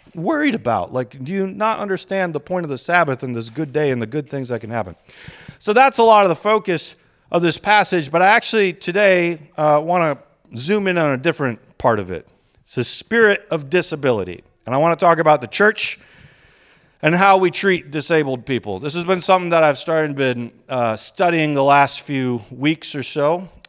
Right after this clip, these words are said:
um, as I've been trying to dive deeper into this topic. And I was painfully unaware, um, how often the church can really create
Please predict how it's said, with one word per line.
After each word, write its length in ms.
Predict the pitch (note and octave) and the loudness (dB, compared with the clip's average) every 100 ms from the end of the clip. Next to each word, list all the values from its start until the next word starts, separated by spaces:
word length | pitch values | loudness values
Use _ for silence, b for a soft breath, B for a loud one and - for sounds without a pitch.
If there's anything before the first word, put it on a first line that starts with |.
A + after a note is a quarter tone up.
| - | -8
um, 500 | A#2+ A#2 A2+ A2 G#2 _ - | -2 0 -2 -4 -10 _ -12
as 120 | A#2 | -2
I've 160 | A#2+ A2+ | 0 0
been 200 | A2+ G#2+ | -4 -4
trying 260 | C#3 C3+ | -2 0
to 80 | A#2+ | 0
dive 420 | G#2 B2+ B2+ A2 | 2 4 4 0
deeper 300 | A2 B2 A#2 | -4 -4 -2
into 140 | A#2+ G#2 | -2 -2
this 180 | G2 | -6
topic. 500 | - C3 B2+ A#2+ - B B B B B | -4 0 0 -2 -6 B B B B B
And 140 | D#3 F#3 | -2 4
I 520 | A3+ A#3 A#3 A3 F3 _ _ _ _ _ _ _ _ _ _ | 6 6 4 0 -6 _ _ _ _ _ _ _ _ _ _
was 200 | - D3+ - _ - | -4 -4 -4 _ -8
painfully 800 | - A#3+ C4 C4 F3+ A3+ G3+ F#3 | -2 2 2 0 -2 0 4 4
unaware, 680 | F3+ D#3+ B2+ A2+ B2 F3 b b b b b _ _ _ _ _ _ _ _ | 4 2 2 2 2 -2 b b b b b _ _ _ _ _ _ _ _
um, 640 | B2+ B2+ A#2+ A2+ A2 G2+ - _ _ _ _ _ _ _ _ _ _ _ | 2 4 4 0 -4 -10 -14 _ _ _ _ _ _ _ _ _ _ _
how 240 | - E3 F#3 | -4 2 4
often 380 | F3 F3+ D#3+ | 4 2 -2
the 80 | D3 | -4
church 540 | B2 E3 D#3 - - - _ | -2 -2 -2 -4 -14 -18 _
can 320 | - C3+ B2 A#2+ | -4 -4 -4 -8
really 460 | C3+ D#3 D#3 C#3 | -4 0 2 0
create 540 | C3+ - C3 B2+ A#2+ | -2 -6 -2 -2 -2